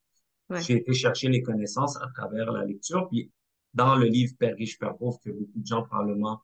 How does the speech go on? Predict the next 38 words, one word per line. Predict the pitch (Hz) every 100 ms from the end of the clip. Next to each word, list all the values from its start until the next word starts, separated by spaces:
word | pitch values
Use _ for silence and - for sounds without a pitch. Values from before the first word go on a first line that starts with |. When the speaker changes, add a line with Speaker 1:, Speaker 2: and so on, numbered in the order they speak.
| _ _ _ -
Speaker 2:
ont |
déjà, | 120 113 110 117
euh, | 110 101 - _ _ _
pris | - 113
le |
temps | 117 117
de | 104
lire | 107 117 113
ou | 107 110
écouter | 104 107 117
maintenant | 110 101 110
avec | 104 -
Audible, | 101 107 147 208 - - - - -
Speaker 1:
Ouais. | 190 214 _ _ _ _ _ -
Speaker 2:
il | 110
disait, « | 113 113 147 160 151 131
Look | 131 139
around | 143 131 151 147
you, | 151
what | 127
do | 131
you | 120
see? | 117 - 147
Real | 127 123
estate. » | 110 - - - _ _ _ _ _ _ _ _ _
Puis, | - 147 175 190 190
c'est, | - 110
effectivement, | - - 120 - 110 131 139
tout | 156 131
est | 120
l'immobilier. | 110 110 104 104 101 - _
On | 104
fait | 104 131
des | 127 120
zooms | 117 120 160 240 - _
en | 110
ce | 110
moment, | 123 117 156